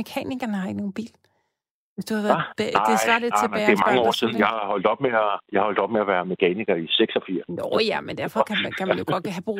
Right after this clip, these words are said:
Speaker 1: for at køre bil.
Speaker 2: Nå, jamen, jeg har også, jeg har også haft bil, altså, øh, i mange,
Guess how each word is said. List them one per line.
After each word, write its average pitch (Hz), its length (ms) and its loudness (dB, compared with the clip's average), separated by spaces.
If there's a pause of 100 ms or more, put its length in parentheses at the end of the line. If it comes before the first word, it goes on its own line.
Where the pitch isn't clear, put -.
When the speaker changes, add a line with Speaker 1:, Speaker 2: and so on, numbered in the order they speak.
Speaker 1:
for 202 60 -4
at 190 120 -4
køre 185 180 -4
bil. 269 200 -2
Speaker 2:
Nå, - 60 4 (120)
jamen, 117 180 -2
jeg - 80 4
har 135 160 2
også, 135 140 -4 (280)
jeg 107 80 4
har 135 120 0
også 123 160 0
haft - 180 -12
bil, 85 140 -8 (160)
altså, 95 180 0 (600)
øh, 82 140 -6 (180)
i - 20 -4 (300)
mange, 98 140 2